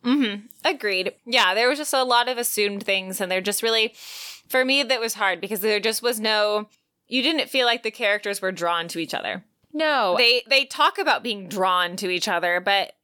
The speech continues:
Speaker 1: or missing each other and thinking about them all day, but you don't really feel that between the characters.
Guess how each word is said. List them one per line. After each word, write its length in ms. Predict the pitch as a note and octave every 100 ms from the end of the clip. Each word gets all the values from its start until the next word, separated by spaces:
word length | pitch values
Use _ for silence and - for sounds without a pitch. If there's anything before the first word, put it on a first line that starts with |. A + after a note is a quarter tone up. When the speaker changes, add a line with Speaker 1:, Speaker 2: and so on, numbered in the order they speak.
| _
Speaker 1:
or 180 | G#3+ G#3
missing 460 | G#3+ G#3 G#3+ G#3+ G3
each 180 | F#3+ G#3
other 260 | F#3+ F#3
and 140 | F3+ F3+
thinking 340 | G#3+ G#3 F#3+
about 280 | F#3 F3 F3
them 100 | F3+
all 140 | E3
day, 400 | E3 A3+ G#3+ F#3+
but 140 | F#3+ -
you 120 | A3+
don't 220 | A#3 A3+
really 220 | A3 A3+
feel 680 | G#3+ - - G#3+ G3+ F#3+ F3
that 320 | E3+ D3+ -
between 380 | F#3+ - F#3 E3+
the 80 | D#3+
characters. 540 | D3 - - F#2+ -